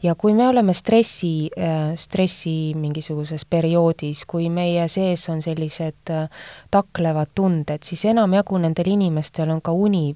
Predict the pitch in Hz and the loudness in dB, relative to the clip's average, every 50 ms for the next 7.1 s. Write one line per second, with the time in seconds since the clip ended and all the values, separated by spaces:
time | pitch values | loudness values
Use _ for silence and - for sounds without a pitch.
0 | - - 196 180 160 151 - _ - - 156 147 143 - - 165 151 156 147 - | -6 -10 -6 -4 -4 -4 -4 _ -8 -4 -4 -4 -4 -4 -6 -6 -4 -4 -6 -6
1 | - 156 147 147 147 147 - - - - - - - - - - - - 160 160 | -6 -4 -4 -4 -4 -6 -8 -14 -20 -20 -20 -20 -20 -20 -20 -18 -10 -6 -6 -6
2 | 151 - 185 185 185 180 170 156 151 - _ - 160 147 151 147 147 147 151 147 | -2 2 4 4 6 6 4 2 0 -4 _ -4 -2 -2 -2 -2 -2 -2 0 0
3 | 147 147 147 147 156 151 147 147 151 147 151 147 151 151 151 151 147 147 165 160 | 0 -2 -2 -2 -2 -2 -2 -2 -2 -2 -2 -2 -2 -2 -4 -4 -4 -4 -4 -4
4 | 160 151 160 160 160 160 160 170 170 160 156 - - 165 156 151 143 156 151 147 | -4 -2 -2 -2 0 0 0 0 0 0 -2 -4 -4 -4 -4 -4 -4 -4 -4 -4
5 | 151 147 160 151 151 151 151 - 156 151 147 143 - _ _ _ _ _ _ _ | -4 -6 -6 -6 -4 -6 -6 -6 -6 -8 -8 -10 -14 _ _ _ _ _ _ _
6 | _ _ _ _ _ _ _ _ - - - - 196 170 160 151 160 175 180 175 | _ _ _ _ _ _ _ _ -20 -20 -10 -6 -4 -4 -2 0 2 2 2 2
7 | 170 165 | 2 2